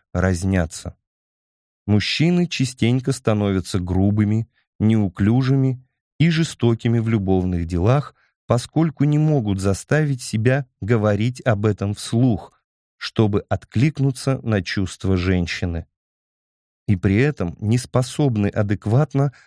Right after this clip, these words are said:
оценивать важность постепенного приближения к заключительному контакту, что чрезвычайно важно для большинства женщин. Действительно, они часто отказываются понимать,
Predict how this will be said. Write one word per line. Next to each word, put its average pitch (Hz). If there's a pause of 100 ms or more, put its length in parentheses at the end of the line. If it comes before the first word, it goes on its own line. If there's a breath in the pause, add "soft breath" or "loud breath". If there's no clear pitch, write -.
(140 soft breath)
оценивать 143
важность 131
постепенного 107
приближения 95 (300)
к 101
заключительному 98
контакту, 98 (540)
что -
чрезвычайно 90
важно 123 (220 soft breath)
для 95
большинства 98
женщин. 85 (800)
Действительно, 90 (520)
они 120
часто -
отказываются 107
понимать, 101